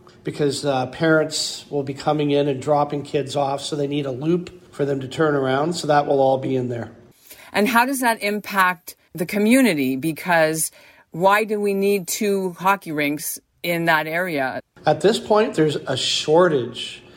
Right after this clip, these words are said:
Speaker 1: of hockey rinks. We're like most Canadians, we all like to play hockey, and, uh, there's just not enough, uh, indoor or outdoor arenas. So it's a very welcomed, um,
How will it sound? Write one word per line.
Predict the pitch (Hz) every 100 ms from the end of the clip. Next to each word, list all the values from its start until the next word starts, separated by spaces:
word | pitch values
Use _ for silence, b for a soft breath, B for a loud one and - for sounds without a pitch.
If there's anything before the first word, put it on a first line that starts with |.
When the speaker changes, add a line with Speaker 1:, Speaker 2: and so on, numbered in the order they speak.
| B B -
Speaker 1:
of | 127
hockey | 143 135 - 139
rinks. | 135 127 120 -
We're | 143 151
like | 156 156 151 -
most | 156 151 156 -
Canadians, | 156 151 139 139 147
we | 143
all | 135 139
like | 143 139
to |
play | - 143
hockey, | 127 135 135 - 127 180 B B B B _
and, | 131 135 135 131 127 131
uh, | 131
there's | 131 131 -
just | 151 -
not | 147 147
enough, | 147 135 131 - -
uh, | 127 120 117 123 123 -
indoor | 151 196 175 160 160 156 -
or | 143 160 180 175 135
outdoor | 143 156 - 127 131 131 131
arenas. | 117 139 220 139 107 - - B B B
So | - 143 135
it's | 131 143
a |
very | 127 143 156
welcomed, | 147 135 139 147 - 143 135 127 131 -
um, | 127 123 120 120 117 117 117